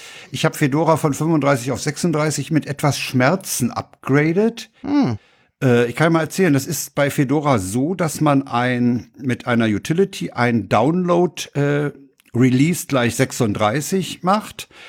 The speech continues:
Speaker 2: Mhm.
Speaker 1: Dann holt er sich das Zeug alles in ein, äh, temporäres Verzeichnis und wenn man dann, äh, ein Reboot mit, äh, also ein, ein System Control,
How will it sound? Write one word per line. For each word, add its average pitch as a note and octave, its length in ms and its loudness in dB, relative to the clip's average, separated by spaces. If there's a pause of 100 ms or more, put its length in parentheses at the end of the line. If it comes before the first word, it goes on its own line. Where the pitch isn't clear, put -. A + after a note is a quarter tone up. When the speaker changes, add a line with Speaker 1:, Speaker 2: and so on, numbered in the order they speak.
(100)
Speaker 2:
Mhm. D#3 200 0
Speaker 1:
Dann A#2+ 140 2
holt E3 200 4
er D#3+ 100 2
sich D3 220 0
das D#3+ 240 0
Zeug E3 320 0
alles D3 280 0
in C#3 200 2
ein, B2 600 0
äh, A2+ 280 2 (720)
temporäres C#3 680 0
Verzeichnis C#3+ 720 0
und D3+ 120 0
wenn C#3+ 100 4
man C#3 180 4
dann, D#3+ 260 -2 (260)
äh, C#3+ 280 4
ein B2 280 0
Reboot F#3+ 520 0
mit, E3+ 320 -2
äh, C3 60 -8
also C3 300 0
ein, A#2 260 0
ein A2+ 180 -2
System E3+ 560 -2
Control, D3 600 0